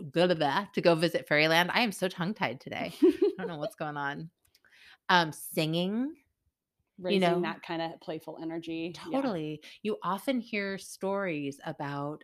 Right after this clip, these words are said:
Speaker 1: uh, fairies singing and that being a call.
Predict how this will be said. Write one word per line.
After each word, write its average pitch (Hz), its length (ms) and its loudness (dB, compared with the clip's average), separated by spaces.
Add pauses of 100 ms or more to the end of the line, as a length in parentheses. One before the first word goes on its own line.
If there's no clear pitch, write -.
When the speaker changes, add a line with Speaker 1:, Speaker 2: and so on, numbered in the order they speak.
(100)
Speaker 1:
uh, 147 160 -6 (120)
fairies 156 380 -6
singing 165 460 -8 (720)
and 147 340 0
that 151 280 0
being 156 460 -6
a 147 140 -12
call. - 640 -8